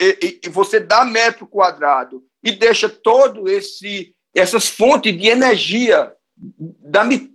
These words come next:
do mito, da mitologia, do, do, das histórias dos encantados fora deles, você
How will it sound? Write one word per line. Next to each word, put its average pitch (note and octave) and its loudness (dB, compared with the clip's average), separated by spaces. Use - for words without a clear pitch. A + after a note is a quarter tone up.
do F3 -4
mito, C4 2
da D#3 2
mitologia, G#3 -2
do, A3+ -2
do, A3 -4
das G#3 2
histórias A3 0
dos F3 -8
encantados E3 -4
fora G3+ 2
deles, G3 -8
você - 0